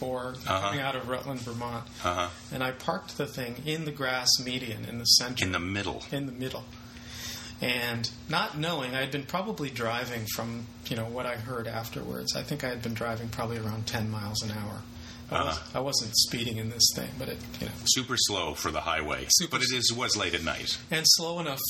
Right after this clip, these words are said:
Speaker 1: for an accumulation of four or five police cars without their lights on,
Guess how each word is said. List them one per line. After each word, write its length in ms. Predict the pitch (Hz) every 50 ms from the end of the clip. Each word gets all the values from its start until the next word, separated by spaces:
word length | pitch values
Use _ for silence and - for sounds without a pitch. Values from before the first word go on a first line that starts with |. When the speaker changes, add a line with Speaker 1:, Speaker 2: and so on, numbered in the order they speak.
| -
Speaker 1:
for 340 | - 135 131 131 127 120 123 123 -
an 100 | 147 123
accumulation 800 | 127 120 - - 156 143 139 131 120 113 117 117 113 - 127 113
of 60 | 107 - -
four 180 | - 117 117 117
or 40 | 117
five 300 | - 120 113 110 110 -
police 320 | - 127 120 120 - - -
cars 360 | - - 117 113 117 - - - - - - - - - -
without 360 | 139 123 110 117 120 127 - -
their 120 | 127 117
lights 400 | 117 113 117 123 127 127 - -
on, 360 | 123 110 110 113 110 117 123